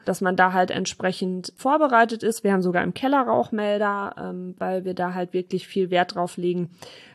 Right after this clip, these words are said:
ähm, dass hier alles nach bestem Wissen und Gewissen geschützt ist. Ja, Feuerlöscher,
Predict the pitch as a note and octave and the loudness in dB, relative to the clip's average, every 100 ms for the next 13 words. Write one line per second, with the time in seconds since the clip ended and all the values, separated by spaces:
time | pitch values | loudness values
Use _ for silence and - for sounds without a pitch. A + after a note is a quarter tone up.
0 | - F3+ F3 F3+ F3+ - F3+ - G3 G3 | -6 -4 -2 -2 -4 -2 -2 2 2 2
1 | - - - F#3 E3 A3 A3+ G#3 F3+ G#3 | -2 -6 -2 0 4 4 4 -2 2 2
2 | G#3 F#3 E3+ F3 F3+ - D#3 D3 - - | 2 -2 0 -2 -2 0 -2 -2 -6 -8
3 | D#3+ - B3 - - C#4 C#4+ - - _ | -2 2 0 -2 -2 2 2 0 -8 _
4 | - - - - - _ _ - B3 G3 | -20 -20 -20 -20 -20 _ _ 4 4 6
5 | A#3 C4 D4 D#4+ E4+ F4+ | 6 8 8 6 6 4